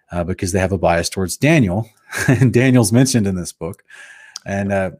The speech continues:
and then also some translations of the Septuagint included Susanna as the actual thirteenth chapter of Daniel. So you could see why the rabbinical Pharisees would would wanna discard this book, al-, you know, along with their bias towards Daniel.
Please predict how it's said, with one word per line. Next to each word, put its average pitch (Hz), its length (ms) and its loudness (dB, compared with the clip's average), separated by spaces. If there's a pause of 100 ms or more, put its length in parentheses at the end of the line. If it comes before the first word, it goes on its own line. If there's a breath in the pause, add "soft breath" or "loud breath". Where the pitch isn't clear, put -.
(280)
and 117 100 -4
then 113 100 0
also 120 300 0
some 151 220 0
translations 120 560 0
of 104 80 -6
the 101 80 -4
Septuagint 104 500 -6
included 104 460 -8
Susanna 101 440 -6
as 101 240 -8
the 104 120 -4
actual 95 340 -8
thirteenth 101 540 -8
chapter - 600 -6
of 110 220 -4
Daniel. 67 420 -14 (380)
So - 140 -6
you 98 160 -2
could 92 180 -8
see 98 240 -6
why 92 480 -4
the 85 340 -8
rabbinical 95 460 -6
Pharisees 87 580 -6
would 82 220 -8 (640 soft breath)
would 95 120 -6
wanna 92 240 -6
discard 85 500 -6
this 87 120 -4
book, 85 240 -10
al-, 80 240 -12
you 92 80 -10
know, 82 160 -8
along 85 300 -8
with 80 140 -12
their 80 120 -10
bias 78 320 -8
towards - 240 -10
Daniel. 58 380 -16